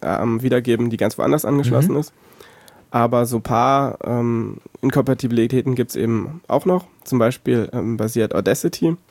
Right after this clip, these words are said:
Speaker 1: ganz beliebtes Audiobearbeitungsprogramm, auf Port Audio. Und das ist so eine A P I zum, zur, ähm, portablen Audioprogrammierung.
Speaker 2: Also A P I ist immer die Schnittstelle, mit der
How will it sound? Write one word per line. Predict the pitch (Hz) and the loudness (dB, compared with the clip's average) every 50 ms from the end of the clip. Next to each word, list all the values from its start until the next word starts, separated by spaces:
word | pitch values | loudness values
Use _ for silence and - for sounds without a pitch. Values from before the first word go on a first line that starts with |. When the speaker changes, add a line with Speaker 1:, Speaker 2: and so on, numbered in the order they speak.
| _ - _ _ _ _ _ _ _ - - - - | _ -20 _ _ _ _ _ _ _ -20 -20 -10 -8
Speaker 1:
ganz | 104 113 - | -8 -6 -4
beliebtes | - 127 127 127 - - 120 - | -2 0 0 0 -2 -4 -6 -2
Audiobearbeitungsprogramm, | - 120 127 131 117 120 101 123 120 117 - 127 127 - - - 120 - - 107 107 113 113 120 - - - - | -2 0 0 0 0 0 2 2 0 0 -2 -2 -6 -6 -6 -6 -6 -2 -2 0 0 0 0 -2 -6 -10 -14 -14
auf | - - - - | -12 -12 -12 -6
Port | - - 123 123 117 - - | -2 0 0 0 0 0 0
Audio. | 120 131 147 175 175 175 | 0 2 2 2 2 2
Und | 160 131 | 2 0
das | 117 120 - | -2 -4 -2
ist | |
so | - 117 | 0 0
eine | 120 113 - | 0 0 0
A | 104 | -2
P | 110 - 123 - | -2 0 0 0
I | - 110 117 120 120 123 127 - | 0 2 2 2 0 0 -4 -8
zum, | - - - 120 117 110 104 135 135 | -12 -10 -8 -6 -6 -6 -6 -8 -10
zur, | - - - 95 - - - - - - | -8 -6 -6 -6 -6 -8 -10 -12 -10 -8
ähm, | 123 120 117 117 - - - - - - - - - - | -6 -6 -6 -8 -12 -16 -20 -20 -20 -20 -20 -20 -20 -6
portablen | - 175 160 131 107 113 113 117 120 - | -4 -4 -2 -2 -4 -6 -6 -6 -6 -6
Audioprogrammierung. | - 127 135 139 139 - 135 - 139 135 131 127 127 | -6 -6 -6 -6 -6 -8 -8 -6 -4 -4 -4 -4 -4
Speaker 2:
Also | 127 127 127 131 | -4 -2 -2 -2
A | 127 135 | -2 -2
P | 135 143 131 | -2 -4 -2
I | 127 135 139 139 139 | -2 0 0 -2 -2
ist | 131 - | -2 -4
immer | 127 131 131 127 127 123 120 120 120 | -2 -2 0 0 0 2 0 0 -2
die | 110 107 - 127 135 143 151 151 151 143 | -4 -4 -4 -2 0 0 0 0 -2 -2
Schnittstelle, | - - 147 139 - - - 151 147 147 143 139 139 139 135 135 127 117 - | -2 -2 -2 -4 -2 -4 -2 -2 0 0 0 0 0 0 -2 -4 -6 -8 -8
mit | - 127 123 117 - | -6 -6 -4 -2 -2
der | 127 127 123 123 123 123 123 120 120 | 0 0 2 2 2 2 2 0 0